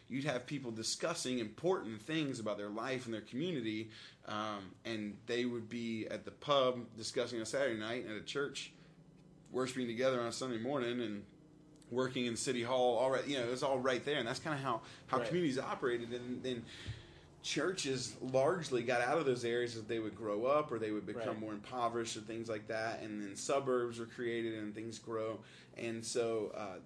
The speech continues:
Speaker 1: there's a trend nationally. Um, I think the latest statistic I heard is that there's seventy percent more people with college degrees, uh,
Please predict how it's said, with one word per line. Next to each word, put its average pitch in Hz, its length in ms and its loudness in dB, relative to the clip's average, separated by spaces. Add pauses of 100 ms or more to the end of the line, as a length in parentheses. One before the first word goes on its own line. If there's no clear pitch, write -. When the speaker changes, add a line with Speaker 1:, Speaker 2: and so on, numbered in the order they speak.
Speaker 1:
there's 127 200 0
a 110 40 -4
trend 135 640 0
nationally. 139 720 -4 (180)
Um, 98 380 -8 (120)
I 113 40 -10
think 113 180 -8
the 104 220 -2 (600)
latest 127 360 2
statistic 110 420 -4
I 110 80 2
heard 113 260 2
is 104 160 -2
that 104 160 -2
there's 110 280 -2
seventy 131 440 2
percent 120 540 -4
more 120 380 0
people 117 340 -6
with 107 180 -4
college 113 400 -2
degrees, 110 720 -6 (720)
uh, 98 140 -6